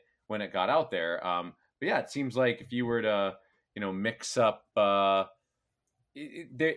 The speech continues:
it's, it's gonna be, I, I, or, like, I remember, uh, do you remember Bronson Arroyo?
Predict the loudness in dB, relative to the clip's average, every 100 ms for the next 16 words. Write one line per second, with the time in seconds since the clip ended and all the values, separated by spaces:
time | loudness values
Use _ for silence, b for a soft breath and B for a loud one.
0 | -2 -6 -4 -10 -8 -6 -4 -2 -2 -6
1 | _ 2 2 0 0 0 0 2 4 4
2 | 4 2 2 0 2 2 2 2 2 2
3 | -2 -2 0 0 0 -4 -2 2 4 6
4 | 4 2